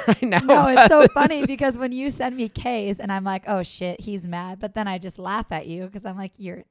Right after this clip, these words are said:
Speaker 2: dumb for being mad." So
Speaker 1: But
Speaker 2: at least
Speaker 1: I'm
Speaker 2: I don't get mad at your madness.
Speaker 1: But you don't e-, but see, you're thinking I'm mad and I'm not <laughs> even mad.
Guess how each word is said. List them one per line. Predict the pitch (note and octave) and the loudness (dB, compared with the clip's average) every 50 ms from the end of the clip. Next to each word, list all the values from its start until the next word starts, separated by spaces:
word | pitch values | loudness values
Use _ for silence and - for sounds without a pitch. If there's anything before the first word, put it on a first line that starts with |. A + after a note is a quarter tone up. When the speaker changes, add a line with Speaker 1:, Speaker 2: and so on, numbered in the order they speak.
| _ _ _ _ _ _ | _ _ _ _ _ _
Speaker 2:
dumb | - F#3 D#3 D#3 D#3+ - | -10 -10 -10 -10 -16 -14
for | - F3 | -12 -12
being | D#3 E3 E3 D#3+ D#3+ | -10 -10 -12 -12 -12
mad." | E3 E3+ D3+ - - G#3+ - - _ _ _ - _ | -14 -14 -14 -16 -16 -16 -18 -20 _ _ _ -20 _
So | - C4+ C4 | 0 2 4
Speaker 1:
But | C4+ | 4
Speaker 2:
at | - | 4
least | D4+ D4 E4+ | 2 2 0
Speaker 1:
I'm | D4+ | 0
Speaker 2:
I | D4 | 0
don't | C#4+ C4+ A#3+ G3 | 0 -2 -2 -4
get | - G#3 G#3+ - | -4 -4 -4 -4
mad | - F#3+ G3+ G#3+ A3 G#3+ G3+ G3 | -4 -4 -2 0 0 0 -2 -4
at | F#3+ F3 | -6 -8
your | E3+ G3 A#3 | -8 -8 -6
madness. | B3 A3 F3+ F3 E3+ D#3+ E3 F3 F3+ G#3+ G#3+ - - | -6 -6 -8 -8 -10 -12 -12 -10 -8 -8 -10 -10 -2
Speaker 1:
But | - F#3 F#3+ | 0 0 2
you | F#3+ G#3 | 2 2
don't | G#3 A#3 A3+ A3 | 2 2 2 0
e-, | A3+ - | -2 0
but | - E3 - - | 0 0 0 0
see, | - F3+ F#3 | -6 -8 -4
you're | D#3+ D#3+ F#3+ | -2 -2 -2
thinking | - - - E3+ A3 C4 - E4 C#3+ C3 | -2 0 0 0 0 2 0 0 0 0
I'm | C3 B2+ C3 | 0 0 2
mad | C3 D3+ C4+ D#4+ B2 B2 | 2 2 0 0 0 -2
and | B2 C3 C#3 | 0 0 0
I'm | C#3 C#3 | 0 0
not | C3+ C3+ D#3+ E3 - | 0 2 2 4 4
<laughs> | |
even | B3 B3 A#3+ G#3 | 4 2 2 0
mad. | G3 A3+ B4 C5 - A2 G2 F#2 | 2 0 0 0 0 -4 -6 -6